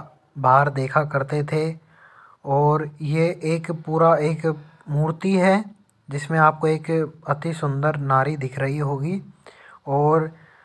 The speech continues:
पीछे को भी ऐसे ही बहुत सारी मूर्तियाँ गिरी हुई हैं। अब आप देखिए, सामने ये विष्णु भगवान हैं जिनके हाथ में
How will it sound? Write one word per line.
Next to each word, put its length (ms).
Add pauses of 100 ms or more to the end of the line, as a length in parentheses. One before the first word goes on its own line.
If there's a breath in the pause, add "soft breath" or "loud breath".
(380 soft breath)
पीछे 320
को 180
भी 200
ऐसे 400
ही 320
बहुत 320
सारी 280
मूर्तियाँ 480
गिरी 240
हुई 240
हैं। 300 (400 loud breath)
अब 280
आप 340
देखिए, 540
सामने 420
ये 160
विष्णु 360
भगवान 420
हैं 200
जिनके 320
हाथ 340
में 200